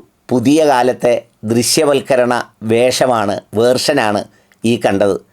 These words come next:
എന്നിട്ട് അതിനെ താത്വികമായി പുള്ളി അവലോകനം ചെയ്ത്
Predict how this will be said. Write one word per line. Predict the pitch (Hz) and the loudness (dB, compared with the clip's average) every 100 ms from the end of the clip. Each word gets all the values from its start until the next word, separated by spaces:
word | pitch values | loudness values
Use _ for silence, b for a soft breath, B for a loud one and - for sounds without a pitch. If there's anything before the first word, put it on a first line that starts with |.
| b b b b | b b b b
എന്നിട്ട് | 117 123 123 | -2 0 0
അതിനെ | 113 117 139 135 131 _ _ - | 0 2 0 0 -4 _ _ -2
താത്വികമായി | 107 117 151 139 139 139 139 | -2 0 0 0 2 0 0
പുള്ളി | 117 113 120 | 0 0 2
അവലോകനം | 101 120 123 127 123 | 2 2 2 0 0
ചെയ്ത് | 107 101 | -2 0